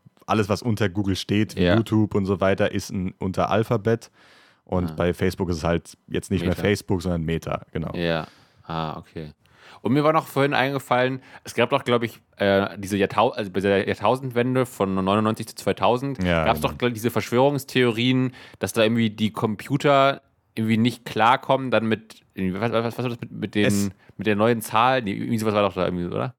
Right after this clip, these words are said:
Speaker 1: Genau, es gab irgendwie sehr viele Programme und sehr viele Betriebssysteme, die nicht weiter als neunzehnhundertneunundneunzig,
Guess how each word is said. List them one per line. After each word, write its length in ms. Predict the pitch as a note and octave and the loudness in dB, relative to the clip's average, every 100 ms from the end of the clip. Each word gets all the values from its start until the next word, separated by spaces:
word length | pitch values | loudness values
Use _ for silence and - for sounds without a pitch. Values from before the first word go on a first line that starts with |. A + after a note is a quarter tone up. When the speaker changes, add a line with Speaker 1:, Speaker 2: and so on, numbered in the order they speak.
| _ - | _ -2
Speaker 1:
Genau, 320 | C3 B2 B2+ | 2 4 2
es 140 | A#2+ | 0
gab 360 | B2+ B2 C3 - | 0 2 0 -4
irgendwie 440 | B2 C3+ B2 B2 | -4 -4 -2 -4
sehr 260 | G2+ A2+ A#2 | -2 0 -2
viele 380 | - - A#2 A2+ | -4 -6 -4 -4
Programme 800 | - G#2+ - - G2 B2+ B2+ | -6 -8 -8 -4 -2 0 -2
und 160 | A#2 G#2 | -2 -4
sehr 200 | F#2+ G#2+ | -2 -2
viele 760 | - A2 G2+ G2 G2 F#2+ G2 F2+ | -2 -4 0 2 2 2 2 -2
Betriebssysteme, 880 | F2+ - B2 A#2 - A2+ A2+ A2+ | -6 -6 -8 -8 -8 -2 0 -2
die 200 | F#2 G#2+ | -2 -2
nicht 480 | G#2 G#2+ A2+ - F2+ | -2 -2 -4 -8 -4
weiter 480 | F#2+ G#2+ - A2 - | 0 0 0 -2 -2
als 240 | G2 - | -4 -4
neunzehnhundertneunundneunzig, 1700 | G2 G#2 A#2+ G#2+ G#2 G2+ G2+ G2 G2 F#2+ G#2 G#2 G#2 G2+ - - | -4 -4 -4 -4 -2 -2 -2 0 2 2 2 0 -2 -2 -2 -12